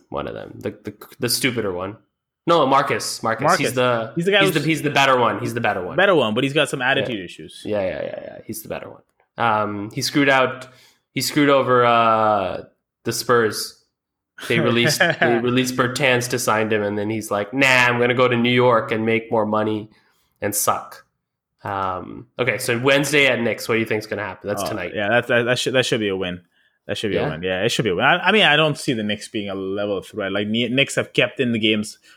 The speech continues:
Speaker 2: for a bit. They, they played pretty tight against Brooklyn, but it was freaking Brooklyn without, like, any.
Speaker 1: Yeah.
Speaker 2: Brooklyn's not Brooklyn, right? This, this, this
Speaker 1: Yeah.
Speaker 2: year either.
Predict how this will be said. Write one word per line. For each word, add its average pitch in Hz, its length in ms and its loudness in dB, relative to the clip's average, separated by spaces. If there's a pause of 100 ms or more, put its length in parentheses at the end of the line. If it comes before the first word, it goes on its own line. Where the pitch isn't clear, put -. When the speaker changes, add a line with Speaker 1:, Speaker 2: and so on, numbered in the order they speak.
(120)
Speaker 2:
for 120 120 -4
a 107 60 2
bit. 104 240 0
They, 110 140 2 (120)
they 120 100 -2
played 147 300 2
pretty 135 200 0
tight 120 240 2
against 104 280 -2
Brooklyn, 107 320 0
but 98 120 0
it - 20 4
was 98 100 0
freaking 113 360 0
Brooklyn 107 360 0
without, 101 280 2
like, 92 140 0
any. 95 120 -2
Speaker 1:
Yeah. 92 140 -8
Speaker 2:
Brooklyn's 117 440 0
not 113 220 4
Brooklyn, 95 400 -2
right? 87 240 -8
This, 92 220 -10 (100)
this, 98 160 -6
this 98 240 -4
Speaker 1:
Yeah. 101 80 0
Speaker 2:
year 95 80 2
either. 90 280 0